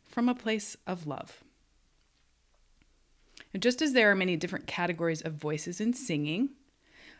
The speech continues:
bass, baritone, tenor, countertenor, contralto, alto, mezzo-soprano,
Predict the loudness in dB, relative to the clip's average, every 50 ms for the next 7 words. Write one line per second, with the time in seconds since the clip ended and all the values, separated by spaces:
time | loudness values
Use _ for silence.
0 | _ _ _ 2 2 4 2 0 0 -2 -8 -12 -14 -16 -20 -20 -20 -20 _ _
1 | _ _ -6 -4 -2 -4 -6 -4 -2 -2 -2 0 0 -2 -2 -4 -6 -10 _ _
2 | -20 _ -4 -2 0 2 2 2 2 0 0 -4 -8 _ _ _ _ _ _ _
3 | _ _ _ -4 0 0 2 2 0 -2 -2 0 -2 -2 0 -2 -2 -4 -6 -12
4 | -18 _ _ _ _ _ _ _ -2 -2 0 0 2 2 2 2 0 -2 -4 -6
5 | -4 -4 -6 -8 -10 _ _ _ _ _ _ _ _ _ _ _ _ _ 0 0
6 | 0 0 0 0 0 0 0 -2 -4 -8 -12 _ _ _ _ _ _ _ _ _
7 | _ _ 2 4 4 4 2 0 -2 0 0 -2 -4 -4 -2 -2 0 0 0 0
8 | -2 -2 -4